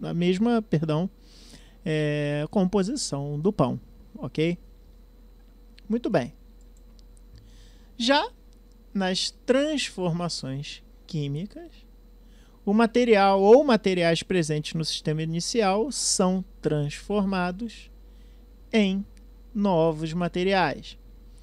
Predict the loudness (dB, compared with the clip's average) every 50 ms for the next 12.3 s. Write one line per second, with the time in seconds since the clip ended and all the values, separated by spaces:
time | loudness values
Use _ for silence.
0 | -20 -20 -20 -20 -20 -20 -20 -20 -4 4 8 10 10 10 10 8 6 6 4 4
1 | 6 4 4 4 4 4 4 4 4 2 2 -2 -4 -6 -2 0 0 0 0 0
2 | -4 -2 -2 -4 -4 -4 -4 -6 -6 -6 -6 -6 -6 0 2 4 4 4 2 -2
3 | -4 -6 -2 0 0 2 2 2 0 -2 -2 -4 -4 -6 -4 -4 -2 -4 -4 -4
4 | -6 -8 -8 -6 -6 -4 -4 -2 -2 -2 -2 -4 -6 -10 -12 -10 -8 -8 -8 -8
5 | -8 -8 -8 -6 -4 -4 -4 -4 -4 -4 -6 -6 -8 -10 -10 -10 -10 -12 -14 -14
6 | -16 -20 -20 -12 -10 -8 -8 -8 -8 -8 -6 -4 -4 -4 -6 -4 -2 0 0 2
7 | 2 2 0 -2 -4 -6 -8 -10 -10 -8 -6 -6 -6 -6 -6 -8 -10 -6 -4 -4
8 | -4 -4 -4 -8 -8 -8 -10 -10 -6 -4 -2 -2 -2 -4 -6 -12 -18 -20 -20 -20
9 | -20 -20 -20 -20 -20 -20 -20 -20 -20 -16 -6 -2 -2 0 0 0 0 0 0 0
10 | 0 0 0 0 -2 -2 -2 -2 -2 -2 -2 -2 -2 -2 -2 -2 0 0 2 2
11 | 2 0 0 -2 -4 -6 -8 -10 -8 -8 -6 -4 -2 -2 0 -2 -2 -4 -6 -4
12 | -2 -2 -2 -2 -4 -8